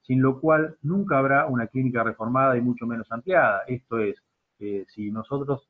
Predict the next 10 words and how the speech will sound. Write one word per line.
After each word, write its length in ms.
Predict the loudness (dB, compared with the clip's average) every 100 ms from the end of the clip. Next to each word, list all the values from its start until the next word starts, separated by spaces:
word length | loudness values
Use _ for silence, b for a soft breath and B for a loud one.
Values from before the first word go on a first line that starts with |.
| -16
eh, 300 | -12 -10 -12 -14
eh, 220 | -14 -14 -18 _ _ _
las, 120 | -16 -16 _ -14
a 60 | -12
las 140 | -12
prácticas, 580 | -2 -2 -2 -10 -6 -6 -6 _ _ _ _
eh, 600 | -8 -8 -8 -10 -10 -14 -16
que, 300 | -14 -12 -12 -12
que 80 | -8
realizamos 760 | -6 -6 -6 -6 -6 -8 -18